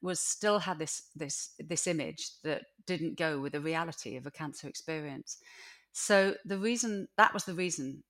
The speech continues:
Macmillan decided to rebrand. Um, we felt we needed to be much more in people's lives. We needed to, to be much broader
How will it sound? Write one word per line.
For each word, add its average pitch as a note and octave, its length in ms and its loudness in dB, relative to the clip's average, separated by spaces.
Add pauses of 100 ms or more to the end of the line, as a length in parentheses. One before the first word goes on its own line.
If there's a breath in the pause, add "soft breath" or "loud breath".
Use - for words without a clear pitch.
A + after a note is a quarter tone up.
Macmillan D3 380 -4
decided D3 420 -6
to - 100 -16
rebrand. C#3+ 600 -4 (120)
Um, D3 380 0 (100)
we E3+ 100 0
felt D#3 300 0
we E3 80 -4
needed D3+ 200 -6
to - 140 -14
be D3+ 100 0
much D3 300 -4
more C#3+ 140 -4
in C#3+ 80 -4
people's C#3+ 380 -8
lives. D#3+ 420 -4
We D#3 80 -4
needed C#3+ 200 -6
to, - 280 -8 (140)
to D3 80 -8
be C#3+ 200 -4
much C#3 320 -6
broader E3 520 -4